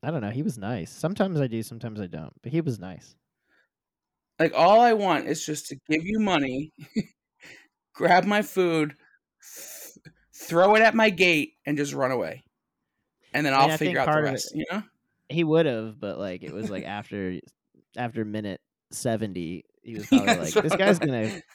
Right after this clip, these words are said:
Speaker 1: kill me."
Speaker 2: <laughs> Yeah.
Speaker 1: So
Speaker 2: Well, I mean, they, they don't represent the restaurant.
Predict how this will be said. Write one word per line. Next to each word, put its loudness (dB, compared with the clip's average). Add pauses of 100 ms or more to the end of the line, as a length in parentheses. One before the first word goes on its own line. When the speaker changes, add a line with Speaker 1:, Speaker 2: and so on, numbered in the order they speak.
(120)
Speaker 1:
kill -2
me." -10
Speaker 2:
<laughs> -20
Yeah. -6
Speaker 1:
So -6
Speaker 2:
Well, 4
I 2
mean, 4
they, -4
they -4
don't 2
represent -4
the -8
restaurant. -6